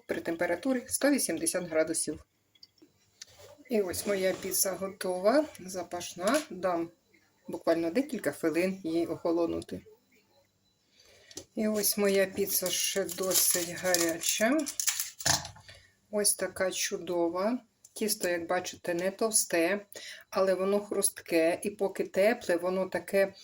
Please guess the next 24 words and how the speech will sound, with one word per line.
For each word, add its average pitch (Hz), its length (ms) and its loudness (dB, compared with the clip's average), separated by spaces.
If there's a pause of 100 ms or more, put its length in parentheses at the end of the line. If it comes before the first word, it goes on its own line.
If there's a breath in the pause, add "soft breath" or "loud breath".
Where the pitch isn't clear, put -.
(380 loud breath)
нагадує 190 720 0
чимось, 190 1000 2
е, 175 320 2
листкове, 196 680 4
слойоне. 185 680 0 (380 loud breath)
Воно 185 220 -2
дуже, 180 400 -2
е, 311 200 2 (300)
смачне, 170 880 2 (600 soft breath)
дуже, 190 360 0 (360)
дуже 185 320 0
м'яке, 175 580 2
не 202 120 2
таке, 175 340 0
як 170 180 4
ми 175 100 -4
купляємо 180 400 -2
тісто, 196 360 -2
і 180 60 -2
там 170 200 -2
таке 165 260 -6
туге 160 320 -2
дубове 156 440 -2
тісто. - 400 -12